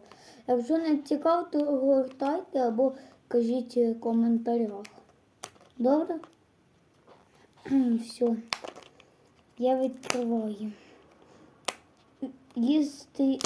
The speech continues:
<clears throat> я його поки що не буду, а то тільки з вулиці прийшов. <clears throat> І якщо що, подивіться, як я вдарив,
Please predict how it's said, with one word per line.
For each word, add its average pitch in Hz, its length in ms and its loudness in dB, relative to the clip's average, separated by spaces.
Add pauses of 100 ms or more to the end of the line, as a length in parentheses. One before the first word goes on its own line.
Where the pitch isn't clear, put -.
(300)
<clears throat> 233 400 -4
я 254 300 2
його 269 360 4
поки 254 380 0
що 254 220 -4
не 254 120 0
буду, 247 440 -2 (460)
а 240 60 -2
то 247 160 6
тільки 254 360 2
з 226 80 -2
вулиці 247 400 0
прийшов. 247 540 -2 (680)
<clears throat> - 600 -20
І 233 280 2 (120)
якщо 240 340 0
що, 262 140 -2
подивіться, 233 500 0
як 240 240 2
я 247 80 6
вдарив, 269 480 4